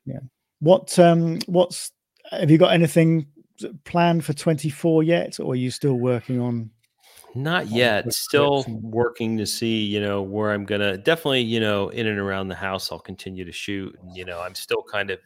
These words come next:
Speaker 2: this is all still new for me 'cause I'll be here at the new house just about, it'll be two years in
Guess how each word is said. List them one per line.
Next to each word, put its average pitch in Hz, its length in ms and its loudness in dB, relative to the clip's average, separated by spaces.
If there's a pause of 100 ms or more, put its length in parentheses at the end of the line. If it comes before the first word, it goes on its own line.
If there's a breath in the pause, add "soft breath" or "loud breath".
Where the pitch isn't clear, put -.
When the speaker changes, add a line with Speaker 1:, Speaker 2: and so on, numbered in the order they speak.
Speaker 2:
this - 200 -10
is - 300 -12
all 107 160 -6
still 98 300 -10
new 101 220 -6
for - 200 -16
me 95 240 -6
'cause - 280 -14 (640 soft breath)
I'll 110 140 -6
be 110 160 -4
here 110 800 -2 (240)
at 101 160 -10
the 101 60 -4
new 98 200 -2
house 92 320 -4
just - 260 -8
about, 98 380 0
it'll 104 140 -6
be 107 100 -4
two - 220 -6
years 101 420 2
in 90 540 -8